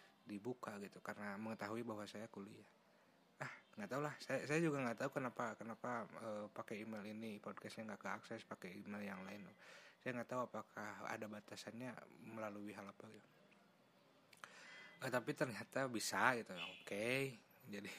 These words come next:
baru saja hari ini, baru sebelum, sebelum, eh, merekam ini, saya, saya tadi cari, eh, podcast saya yang kemarin kan.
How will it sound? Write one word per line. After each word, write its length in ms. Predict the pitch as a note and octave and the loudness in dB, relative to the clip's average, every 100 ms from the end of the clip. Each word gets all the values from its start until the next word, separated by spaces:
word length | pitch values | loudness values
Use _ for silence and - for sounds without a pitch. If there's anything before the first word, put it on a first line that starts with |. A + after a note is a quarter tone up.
| - - - - - - - - | -8 -10 -18 -16 -16 -18 -14 8
baru 260 | D#3+ E3+ D3 | 10 10 8
saja 680 | C3+ A#2+ A#2 A2 A2 G#2 G2 - | 6 6 6 6 4 0 -4 4
hari 300 | C3+ G#3+ F#3+ | 6 8 6
ini, 140 | D#3 D#3 | 4 2
baru 160 | A#2+ G#2+ | 2 2
sebelum, 540 | - A#2 A2+ A#2 - | -2 -2 -2 -2 -4
sebelum, 280 | - A#2 A2+ - - - - | -4 -2 -2 -6 -12 -14 -8
eh, 200 | G#2+ G2 G#2 | -4 -4 -2
merekam 420 | G#2+ G#2+ A2 G#2 G2 | -2 -2 -2 -2 -4
ini, 160 | B2+ B2 | -4 -6
saya, 280 | C#3 G#2 G2+ G2 | -4 -4 -4 -4
saya 160 | - A2+ | -4 -4
tadi 180 | A2+ A2 | -2 -2
cari, 280 | - A#2 A#2 - - - - - - - | -2 -2 -4 -8 -18 -16 -16 -18 -14 -2
eh, 120 | A2+ | -2
podcast 480 | - A2 - G#2 G#2+ | 0 -2 0 -4 0
saya 160 | G#2+ A2 | 0 -2
yang 80 | |
kemarin 420 | G#2 G#2 G2+ A2+ B2 | -2 -2 -2 -4 -4
kan. 120 | B2 | -6